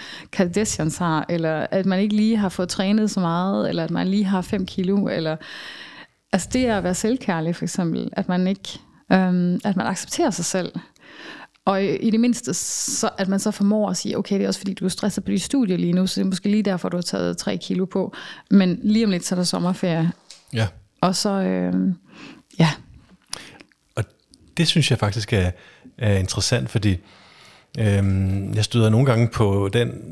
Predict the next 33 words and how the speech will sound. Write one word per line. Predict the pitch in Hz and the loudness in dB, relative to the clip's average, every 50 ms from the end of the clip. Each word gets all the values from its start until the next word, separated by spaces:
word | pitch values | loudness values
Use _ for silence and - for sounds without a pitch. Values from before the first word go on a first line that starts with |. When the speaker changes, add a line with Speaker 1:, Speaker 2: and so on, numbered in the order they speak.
| 120 120 | -12 -8
Speaker 2:
s-, | - - - - - - - - - - - - - - - - - - _ - | -6 -4 -4 -2 -2 -2 -2 -4 -4 -4 -4 -6 -6 -6 -8 -10 -14 -14 _ -6
det | 127 - - | -6 -2 0
emne. | 107 104 120 135 135 - - - - - - - _ | 2 4 4 4 2 2 -2 -14 -20 -20 -20 -20 _
Det | - 117 | -4 0
gjorde | 127 139 | 2 2
jeg | 151 143 | 2 2
for | - 120 | 0 -2
eksempel | - 113 120 120 113 104 | -2 -2 -2 -4 -6 -8
for | - - 107 | -4 -4 -4
et | 98 - | -4 -2
par | - 104 | -4 -6
uger | 98 101 123 131 | -2 0 -2 0
siden, | 123 120 110 117 | 0 0 -2 0
hvor | 117 117 | -2 -2
jeg | 110 | -2
lavede | 101 101 | 0 0
en | 117 120 | 0 0
podcast | - 120 - - - 139 127 113 - - - - _ - | 0 -4 -4 -2 -4 -4 -2 -4 -4 -8 -12 -14 _ -6
med | 117 107 110 110 | -4 -4 -2 -2
en, | 117 123 82 - | -4 -4 -6 -6
som, | - - 113 101 90 - - - - - - - - _ _ _ _ _ | -4 -2 -2 -2 -2 -4 -10 -20 -20 -20 -20 -20 -20 _ _ _ _ _
øh, | - 113 107 101 98 | -4 -2 0 0 -2
hvor | 98 95 104 | -2 -2 0
jeg | 104 98 | 0 2
også, | 95 98 107 - - - - - - - - - - - - | 2 2 2 2 2 0 -2 -6 -20 -20 -20 -20 -18 -10 -8
skal | - - 107 | -6 -4 -4
jeg | |
sige, | 85 98 92 90 | -4 -4 -6 -4
gav | - 117 104 104 | -2 -2 0 0
lidt | 101 95 | 0 0
af | 104 101 | 0 0
mig | 90 87 | 2 2
selv, | - 98 85 - | 2 0 0 -4